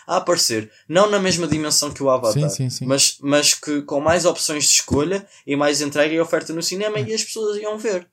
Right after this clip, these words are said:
Speaker 2: E este
Speaker 1: Iam ver e
Speaker 2: relançamento
Speaker 1: fazer
Speaker 2: comprova
Speaker 1: sucesso.
Speaker 2: também que Avatar, afinal de tudo, não é apenas um filme tecnologicamente, eh, inovador, é um filme com valor,
Speaker 1: Yeah.
Speaker 2: um coração, uma estima pelo público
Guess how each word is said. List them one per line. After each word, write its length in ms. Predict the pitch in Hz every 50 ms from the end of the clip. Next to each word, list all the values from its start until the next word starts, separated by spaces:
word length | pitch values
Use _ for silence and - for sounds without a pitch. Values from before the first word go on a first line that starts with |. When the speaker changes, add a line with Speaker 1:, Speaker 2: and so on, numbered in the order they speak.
| _ _ _ _ -
Speaker 2:
E 60 | 190
este 140 | 190 170 -
Speaker 1:
Iam 120 | 147 156 151
ver 20 |
e 60 | -
Speaker 2:
relançamento 300 | 123 151 147 156 160 180 -
Speaker 1:
fazer 120 | 170 160 - 160
Speaker 2:
comprova 180 | 156 147 156
Speaker 1:
sucesso. 140 | 151 160 139
Speaker 2:
também 180 | 139 143 147 151
que 80 | -
Avatar, 460 | 151 139 135 139 131 135 143 147 147 147
afinal 480 | 139 - - 135 135 139 139 143 139
de 140 | 135 - -
tudo, 320 | - - 139 139 143 143 - _ _ _ _ _ _ _ _ -
não 180 | 131 135 143
é 40 | 147
apenas 360 | 147 - 147 143 139 135 131
um 100 | 131 127
filme 260 | 120 - - 135 131
tecnologicamente, 920 | 120 131 127 120 135 131 127 127 123 120 117 - 127 127 123 117 117 - 123
eh, 680 | 120 117 120 123 135 127 123 123 123 120 120 123 123 123
inovador, 500 | 123 123 117 123 120 120 123 131 139 - _ -
é 80 | 131
um 120 | 131 131 123
filme 320 | - - - 135 135 131
com 180 | 120 - 131 127
valor, 340 | 123 131 127 127 135 135 117
Speaker 1:
Yeah. 240 | 107 101 98 101 _ _ _ _ _ _ _ _ _ _ _ _ _ - -
Speaker 2:
um 160 | 180 147 143
coração, 960 | - - 143 143 135 - - - 143 147 156 160 160 160 160 160 160 170 180
uma 240 | - 151 139 139 135
estima 300 | 131 - - 139 139 127
pelo 260 | 131 139 135 131 127
público 640 | 123 - 143 143 147 147 147 147 147 143 - - -